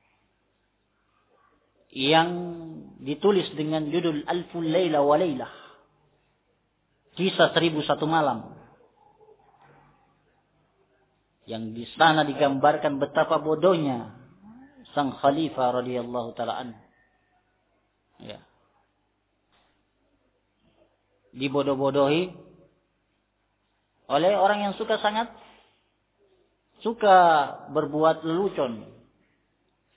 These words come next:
Khalifah Harun Ar-Rasyid tidak demikian keadaannya. Beliau seorang arif,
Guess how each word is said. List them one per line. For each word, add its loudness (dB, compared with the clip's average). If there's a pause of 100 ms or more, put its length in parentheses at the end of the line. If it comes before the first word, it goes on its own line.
(500)
Khalifah 4
Harun -2
Ar-Rasyid -2
tidak -6
demikian -8
keadaannya. -6
Beliau -4
seorang -2
arif, 0